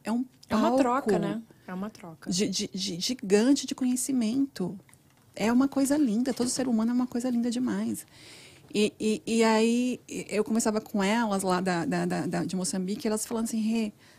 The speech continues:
Speaker 1: aqui a gente conhece fome, a gente vê", e elas se proporem a largar a vida delas
Speaker 2: A
Speaker 1: pra
Speaker 2: cuidar
Speaker 1: estarem
Speaker 2: ali.
Speaker 1: ali, por amor. Eu falo assim, "Gente, eu preciso fazer alguma coisa."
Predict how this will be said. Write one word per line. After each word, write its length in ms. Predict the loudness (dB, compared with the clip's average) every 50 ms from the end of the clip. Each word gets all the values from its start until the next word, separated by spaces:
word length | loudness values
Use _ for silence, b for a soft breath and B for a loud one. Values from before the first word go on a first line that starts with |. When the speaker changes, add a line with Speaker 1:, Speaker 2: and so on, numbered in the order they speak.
| B B
Speaker 1:
aqui 200 | -10 -8 -4 -4
a 40 | -4
gente 180 | -4 -4 -6 -6
conhece 260 | -6 -6 -6 -6 -8
fome, 440 | -14 -14 -10 -8 -6 -4 -2 -2 -4
a 40 | -4
gente 200 | -4 -6 -6 -4
vê", 160 | -6 -6 -4 -2
e 120 | -2 0
elas 160 | 0 0 -2
se 120 | -4 -6 -6
proporem 680 | -6 -6 -8 -8 -8 _ -6 -4 -2 -2 -2 -4 -6 -8 -6
a 60 | -6
largar 300 | -4 -2 -2 -2 -4 -4
a 20 | -4
vida 240 | -6 -6 -8 -8 -8
delas 520 | -6 -6 -6 -6 -8 -10 -12 -10 -12 -12 -14 -16 -20 B B B B B B B B B B B
Speaker 2:
A 80 | -4
Speaker 1:
pra 140 | -2 0 0
Speaker 2:
cuidar 40 | 0
Speaker 1:
estarem 480 | 0 -2 0 0 0 2 0 0 -2
Speaker 2:
ali. 160 | -2 -2 -2 -2
Speaker 1:
ali, 400 | -2 -2 -4 -4 -4 -4 -6 -8 -12 _
por 120 | -6 -4 -2
amor. 520 | -2 0 0 0 2 0 0 -2 -4 -6 -8 -10 B B B B B B -10
Eu 60 | -6
falo 100 | -6 -4
assim, 140 | -4 -4 -4
"Gente, 140 | -4 -4
eu 60 | -6 -6
preciso 200 | -8 -8 -10 -10
fazer 180 | -10 -8 -8
alguma 280 | -10 -8 -8 -8 -8 -8
coisa." 420 | -8 -10 -8 -6 -6 -8 -8 -12